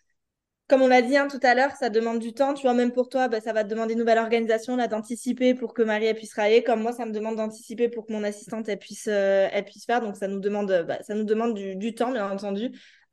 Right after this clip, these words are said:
Euh, est-ce que derrière, on y trouve quelque chose ? Est-ce que ça nous soulage ?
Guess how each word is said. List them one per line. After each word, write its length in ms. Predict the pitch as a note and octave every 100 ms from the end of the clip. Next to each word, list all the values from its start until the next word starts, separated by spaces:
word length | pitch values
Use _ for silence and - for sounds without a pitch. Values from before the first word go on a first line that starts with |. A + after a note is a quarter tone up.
| -
Euh, 600 | G3+ G3 F#3+ F#3+ F3 D3+ - _ _ -
est-ce 180 | A3+ A3+
que 220 | C4 B3+
derrière, 340 | G#3 A3 A#3
on 120 | A#3 G#3
y 60 |
trouve 200 | G3+ C4+
quelque 220 | B3+ B3 B3
chose ? 220 | B3 A#3+
Est-ce 160 | G3+
que 100 | -
ça 140 | B3+ A3+
nous 100 | G#3+
soulage ? 420 | A3 A#3 A3 C4